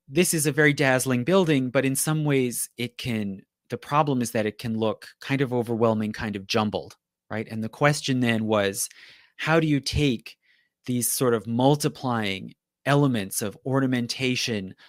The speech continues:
light, motion, painting, sculpture,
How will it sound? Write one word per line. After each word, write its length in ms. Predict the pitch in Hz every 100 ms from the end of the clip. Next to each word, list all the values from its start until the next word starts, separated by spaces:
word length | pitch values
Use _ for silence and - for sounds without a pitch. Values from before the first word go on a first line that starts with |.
| _
light, 600 | 117 123 131 123 107 - -
motion, 800 | 110 117 127 127 - 113 98 98
painting, 460 | - 139 139 135 107
sculpture, 640 | - 135 131 - 117 98